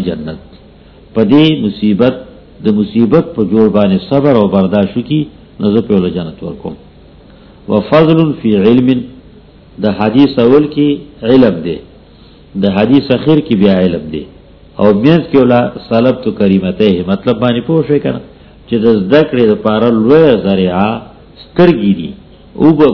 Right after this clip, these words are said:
ګوري، اوبه لیکي، مطالعه به وکړي. د چې کتل نشته، لیکل نشته، خو تش اورېده پاتې شو، اورېده د ذهن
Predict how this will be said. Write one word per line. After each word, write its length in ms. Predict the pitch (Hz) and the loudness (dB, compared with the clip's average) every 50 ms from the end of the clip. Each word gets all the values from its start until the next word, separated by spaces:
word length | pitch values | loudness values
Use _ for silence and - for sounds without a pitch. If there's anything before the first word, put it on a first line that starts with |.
| 92 | 0
ګوري، 320 | 98 101 92 90 87 85 76 - - - - - - - - - - | 0 0 0 0 -2 -6 -8 -12 -18 -20 -20 -20 -20 -20 -10 -2 2
اوبه 260 | 135 151 156 135 147 135 113 104 | 2 2 4 4 2 2 2 2
لیکي، 320 | 101 95 - - 98 90 78 - - - - - - - - - - - - - 98 | 0 -2 -2 -2 -4 -4 -4 -6 -16 -20 -20 -20 -20 -20 -20 -20 -20 -20 -14 -12 -10
مطالعه 440 | 98 - 107 104 101 104 117 117 110 95 | -4 -2 0 2 2 2 2 2 2 2
به 60 | 95 90 | 2 0
وکړي. 220 | 85 - - 82 76 - - - - - - - | -2 -4 -8 -12 -12 -14 -18 -20 -20 -20 -12 -8
د 20 | 104 101 - | -8 -6 -4
چې 80 | - 110 113 | -4 -4 0
کتل 300 | 117 113 104 - 151 156 147 131 131 | 0 -2 0 2 2 2 2 0 -2
نشته، 240 | 127 104 - - 104 101 98 92 104 | -6 -8 -8 -4 -2 0 2 2 0
لیکل 260 | 98 - 135 143 135 120 120 | 0 2 2 2 2 0 -2
نشته، 220 | 110 - - 110 101 | -6 -8 -6 -6 -4
خو 80 | - 113 | -2 -2
تش 220 | 107 - 151 123 139 | -2 -4 -4 0 2
اورېده 340 | 147 147 143 147 147 151 180 - | 4 4 4 4 2 2 0 0
پاتې 200 | 107 98 90 87 - | 0 -2 -2 -4 -6
شو، 100 | - 90 82 - - - - - - - - - - - - | -10 -12 -12 -12 -16 -20 -20 -20 -20 -20 -20 -16 -6 0 2
اورېده 360 | 117 120 120 127 131 131 156 147 135 | 4 4 4 4 4 2 2 2 0
د 20 | 127 113 | 0 0
ذهن 180 | 123 127 113 | 0 0 0